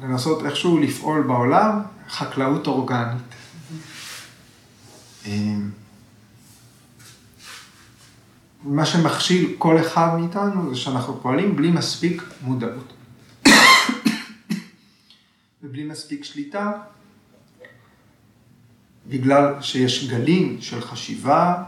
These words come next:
יש פעילות בפנים שעולה מבפנים. וקשה לנו לזהות בכלל מה הדבר הזה שמונע מאיתנו את השלווה.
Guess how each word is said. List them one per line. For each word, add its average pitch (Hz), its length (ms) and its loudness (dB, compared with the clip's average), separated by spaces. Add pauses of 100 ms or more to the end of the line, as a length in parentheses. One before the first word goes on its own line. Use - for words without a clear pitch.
יש - 120 -14
פעילות 127 680 -4
בפנים 151 540 -8
שעולה 123 480 0
מבפנים. - 520 -6 (360)
וקשה - 380 -2
לנו 208 140 4
לזהות 156 480 2
בכלל - 320 -10 (580)
מה 135 180 6
הדבר 123 440 2
הזה 123 260 -2 (460)
שמונע 127 640 0
מאיתנו 120 460 -6 (120)
את - 60 -16
השלווה. 110 460 -8